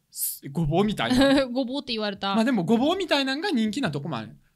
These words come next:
Speaker 2: あ、
Speaker 1: あと、
Speaker 2: ごぼうみたいな。
Speaker 1: 日本やと肌白い方がいいって言うけど、ロシアやと焼けてる方がいいってされる。
Speaker 2: 焼けてる方がいいね。
Speaker 1: 焼けてる方が、そうやろ？
Speaker 2: うん、全然違う。
Speaker 1: だから、各どの国で、いつ、時代によっても、じゃあ日本やって昔は全然違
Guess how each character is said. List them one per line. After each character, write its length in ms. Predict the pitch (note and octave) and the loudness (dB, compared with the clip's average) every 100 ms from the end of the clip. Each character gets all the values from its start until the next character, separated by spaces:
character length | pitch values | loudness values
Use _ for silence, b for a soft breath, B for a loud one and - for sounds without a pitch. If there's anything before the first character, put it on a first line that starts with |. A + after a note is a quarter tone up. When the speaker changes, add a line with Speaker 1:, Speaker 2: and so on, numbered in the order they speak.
| _ | _
Speaker 2:
あ、 60 | C4 | 2
Speaker 1:
あ 100 | B3 | 4
と、 80 | |
Speaker 2:
ご 40 | D4 | 6
ぼ 200 | F#4 F4+ | 4 2
う 20 | |
み 80 | F4+ | 4
た 60 | |
い 40 | E4+ | 6
な。 60 | |
Speaker 1:
日 60 | G4+ | 6
本 120 | A4 | 6
や 120 | C#4 | 4
と 200 | G3+ A#3 G3 | 4 4 4
肌 200 | C4+ G#3+ | 4 2
白 260 | - B3 | 2 2
い 20 | F#3+ | 2
方 160 | D#3 | 0
が 80 | B2 | -2
い 100 | B2 | -4
い 40 | |
っ 20 | D3 | -4
て 60 | |
言 80 | C3 | -6
う 20 | |
け 80 | C#3 | -4
ど、 80 | D3+ | 0
ロ 80 | G3+ | 2
シ 120 | E4 | 2
ア 100 | A3 | 2
や 60 | |
と 140 | C#3 C3 | 0 -4
焼 220 | G3+ G#3+ | -2 -2
け 80 | A3 | -2
て 100 | G#3+ | -2
る 60 | |
方 120 | G#3 D#3+ | -2 -4
が 100 | A2+ | -2
い 40 | |
い 20 | |
っ 120 | A#3+ | -4
て 80 | C#4 | -2
さ 60 | C4+ | -4
れ 40 | |
る。 0 | |
Speaker 2:
焼 0 | |
け 0 | |
て 60 | C4 | -6
る 20 | |
方 140 | C4 | -6
が 100 | B3 | -4
い 200 | A#3+ B3 | 2 4
い 40 | B3 | 6
ね。 60 | |
Speaker 1:
焼 60 | A#3+ | 6
け 80 | A3+ | 4
て 60 | |
る 60 | A3+ | 4
方 80 | A3 | 4
が、 80 | A3 | 2
そ 80 | G#3+ | 2
う 40 | G#3 | 2
や 120 | C3 | 0
ろ？ 220 | B2 F3+ | -2 -6
Speaker 2:
う 60 | G3+ | -4
ん、 40 | G3+ | -2
全 440 | B3+ B3+ G3+ C4 | 2 4 4 0
然 140 | A#3+ B3+ | -4 -6
違 20 | |
う。 20 | |
Speaker 1:
だ 120 | A#3 | -4
か 80 | A3+ | -2
ら、 20 | |
各 400 | - - A#3 G#3 | -4 -4 -2 -2
ど 140 | C#3+ F3+ | -2 -2
の 100 | G#3 | -2
国 360 | G#3 C#4 D#4+ D4 | -2 -2 -2 0
で、 480 | E3 F3 C3 A2+ - | 0 0 0 -4 -8
い 120 | - E3 | -4 0
つ、 440 | - E4+ A3 - _ _ _ _ _ | 2 2 0 -2 _ _ _ _ _
時 160 | D3 A#3 | 4 6
代 140 | E4 | 6
に 80 | D4+ | 4
よ 60 | |
っ 20 | D3 | 0
て 80 | |
も、 80 | C3 | -2
じ 80 | D3 | -4
ゃ 20 | |
あ 40 | C3+ | -2
日 100 | F3 | 0
本 160 | A3+ | 0
や 60 | D#3 | 0
っ 20 | |
て 80 | B2+ | -2
昔 500 | C3+ D3 - D3 C#3+ B B B F3 | -4 -2 0 0 -2 B B B 0
は 240 | F#3+ C#3 | 2 2
全 240 | C#3 F#3+ | 2 2
然 160 | G3 F#3 | 2 2
違 60 | F#3+ | 0